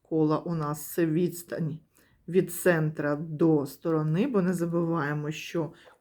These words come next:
коло буде вписаним в трикутник, якщо сторони дотикаються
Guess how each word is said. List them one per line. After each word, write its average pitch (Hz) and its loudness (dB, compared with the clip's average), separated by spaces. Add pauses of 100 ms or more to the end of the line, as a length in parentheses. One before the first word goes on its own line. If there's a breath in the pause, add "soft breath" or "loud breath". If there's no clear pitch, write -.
коло 151 2
буде 160 -2
вписаним 160 -6
в 156 -10
трикутник, 196 -4
якщо 160 -4
сторони 214 -2
дотикаються 202 -2